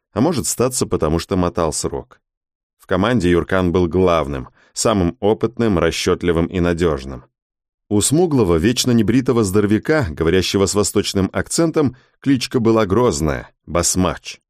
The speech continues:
У тонкого в кости паренька в роговых очках незамысловатая — Очкарик.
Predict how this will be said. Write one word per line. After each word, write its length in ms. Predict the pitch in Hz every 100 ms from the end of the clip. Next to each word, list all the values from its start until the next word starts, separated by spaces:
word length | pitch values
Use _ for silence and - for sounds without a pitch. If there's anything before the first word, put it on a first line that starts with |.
| _ _ _ _
У 140 | 85 76
тонкого 460 | 98 95 90 87
в 60 | -
кости 300 | 82 - 95
паренька 560 | 90 85 80 101 101 - _ -
в 100 | 90
роговых 400 | 92 95 92 90
очках 460 | 82 - 131 127
незамысловатая — 1040 | 135 135 143 147 147 127 87 78 82 82 - _ -
Очкарик. 760 | - - - 76 67 - _